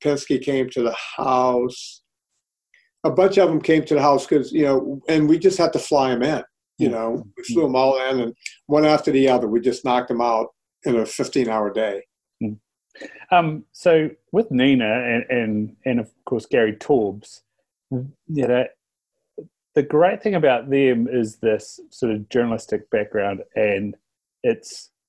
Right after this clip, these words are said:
Speaker 2: "Here's the story. This is what happened," like you said in the movie. Was, was that in your original plan of, "These two have written the story, they've written the history, we've gotta get this in there"? Or, or was that sort of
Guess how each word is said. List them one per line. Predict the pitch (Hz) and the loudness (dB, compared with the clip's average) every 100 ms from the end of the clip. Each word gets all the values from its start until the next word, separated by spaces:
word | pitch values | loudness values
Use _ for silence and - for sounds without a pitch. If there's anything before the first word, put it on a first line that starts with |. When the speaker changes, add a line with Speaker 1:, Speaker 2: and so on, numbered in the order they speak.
| _ | _
Speaker 2:
"Here's | 151 214 156 | 2 2 0
the | 131 110 | -2 -2
story. | - - 127 110 95 92 101 _ _ _ - 120 | -4 0 2 2 -2 -10 -14 _ _ _ -8 -4
This | 143 | 0
is | 160 117 | 0 0
what | 113 113 | 0 2
happened," | 120 110 107 | 0 0 -2
like | 110 | -4
you | 117 | -6
said | - 120 | -4 -4
in | 107 101 | -4 -4
the | |
movie. | 104 117 104 92 101 _ _ _ _ _ - _ _ _ - | -2 -2 -2 -8 -12 _ _ _ _ _ -20 _ _ _ 0
Was, | 135 135 | 0 0
was | 151 139 | -2 2
that | 180 - - - _ - | 0 0 -10 -20 _ -14
in | 131 143 147 | -2 2 4
your | 135 127 | 4 4
original | 135 135 135 120 | 2 2 0 0
plan | - 127 127 123 | 0 2 2 2
of, | 107 - - | -2 -4 -2
"These | 139 151 - | 0 0 0
two | 151 127 | 2 2
have | 120 113 | 2 2
written | 113 120 107 | 2 2 0
the | 107 | -4
story, | - 123 110 104 | -4 0 2 2
they've | 101 113 110 | 2 0 0
written | 113 104 | -2 -2
the | 104 | -4
history, | 107 107 - 104 101 113 | -6 -6 -6 -6 -6 -6
we've | 127 113 | -4 0
gotta | 123 110 | 0 0
get | 110 110 | -4 -6
this | 104 | -4
in | 117 101 | -6 -6
there"? | 98 110 - _ | -8 -10 -12 _
Or, | 123 123 117 - | -2 0 0 -2
or | 123 | -4
was | 117 | -2
that | 127 120 | -2 -4
sort | - | -4
of | 120 | -4